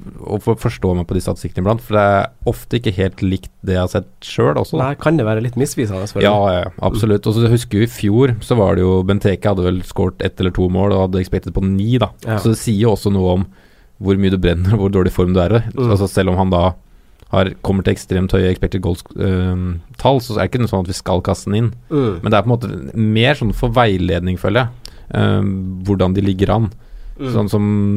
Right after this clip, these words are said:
Speaker 1: for eksempel Pedro har vel expected goals på en atten eller noe sånt, og har
Speaker 2: Ja.
Speaker 1: skåret tre. Så det sier jo at han har vært effektiv, da. At han ikke har kommet til så mange klare sjanser, men har vært ganske effektiv på det han har fått.
Speaker 2: Ja, ikke sant.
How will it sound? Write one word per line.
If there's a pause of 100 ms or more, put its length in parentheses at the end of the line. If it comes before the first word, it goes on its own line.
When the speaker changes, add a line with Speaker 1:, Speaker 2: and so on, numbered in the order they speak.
(160)
Speaker 1:
for
eksempel
Pedro
har
vel
expected
goals
på
en
atten
eller
noe
sånt, (180)
og
har
Speaker 2:
Ja.
Speaker 1:
skåret
tre. (340)
Så
det
sier
jo
at
han
har
vært (100)
effektiv,
da. (420)
At
han
ikke
har
kommet
til
så
mange
klare
sjanser,
men
har
vært
ganske
effektiv
på
det
han
har
fått. (240)
Speaker 2:
Ja,
ikke
sant.